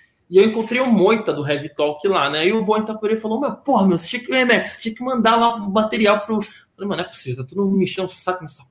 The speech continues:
porra, velho." E aí todo mundo ficava me enchendo o saco. Eu falei, aí já tinham passado os dias, faltava, tipo, sei lá, sete dias, oito, oito a dez dias, uma coisa assim, né? Já tá quase um mês. Eu falei, "Quer saber?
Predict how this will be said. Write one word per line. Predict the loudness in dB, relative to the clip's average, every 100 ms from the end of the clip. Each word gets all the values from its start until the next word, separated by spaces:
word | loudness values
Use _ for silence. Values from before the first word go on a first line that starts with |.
| _
porra, | 2 4 4
velho." | 0 -2 -6 -20 -20 -2
E | 4
aí | 6 4 2
todo | 2 2 2 -2
mundo | -2 -4
ficava | 0 0
me | 0
enchendo | -2 -4
o |
saco. | -2 0 0 0
Eu |
falei, | -4 -2 -2 0
aí | 0 0 -4
já | -2 0
tinham | -2 -6
passado | -6 -2 0
os | -2 -4
dias, | -4 -4 -6 -4
faltava, | 0 2 0
tipo, | -2 -4 -4 -4 -10 -18 -20 _ _ _ _
sei | 0 2
lá, | 2
sete | 0 0 0 0 -10
dias, | -6 4 4
oito, | 6 2 2 -6 -10 -10 2
oito | 2 2
a | -2
dez | 0 0
dias, | -2 -4
uma | -6
coisa | -4 -2
assim, | -2 -4 -12
né? | -8 -10
Já | -10
tá | -14
quase | -6 -4 -2
um | -2
mês. | -4 -8 _ -20 -20 _ -2
Eu | -2
falei, | 0 -4
"Quer |
saber? | -2 2 4